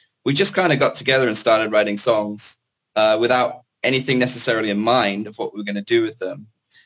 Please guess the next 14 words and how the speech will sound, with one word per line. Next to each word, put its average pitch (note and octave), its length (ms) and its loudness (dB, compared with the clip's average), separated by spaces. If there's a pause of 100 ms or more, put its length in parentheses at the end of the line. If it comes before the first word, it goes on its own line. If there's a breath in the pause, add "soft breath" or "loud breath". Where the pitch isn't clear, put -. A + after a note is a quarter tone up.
(160)
And A2 640 2
over B2+ 320 2
the A#2 80 -2
last A#2+ 260 4
couple - 200 -8
of A#2 40 0
years, A2+ 180 0
we've G#2+ 160 -8
written G#2 200 -2
a - 20 -6
bunch G#2 280 -2
of - 40 -10
songs, A2+ 580 -2
and, G2+ 380 -2